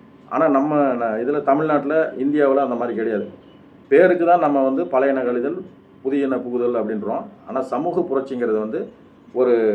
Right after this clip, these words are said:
சமூகத்தின் மாற்றத்தை குறிக்கின்ற சொல். இப்ப சமூக புரட்சின்னு பார்க்கும்போது, இப்ப உடன்கட்டை சதி அப்படிங்கிற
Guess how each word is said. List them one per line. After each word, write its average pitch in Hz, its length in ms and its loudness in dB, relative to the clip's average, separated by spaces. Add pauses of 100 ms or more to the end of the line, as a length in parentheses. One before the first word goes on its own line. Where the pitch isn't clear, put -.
(360)
சமூகத்தின் 170 640 -2
மாற்றத்தை 135 640 -4 (100)
குறிக்கின்ற 139 440 -6
சொல். 165 280 -4 (480)
இப்ப 151 240 0
சமூக 190 480 0
புரட்சின்னு 165 300 -2
பார்க்கும்போது, 131 720 -2 (320)
இப்ப 131 300 0
உடன்கட்டை 143 640 0 (180)
சதி 143 440 0
அப்படிங்கிற 120 440 -2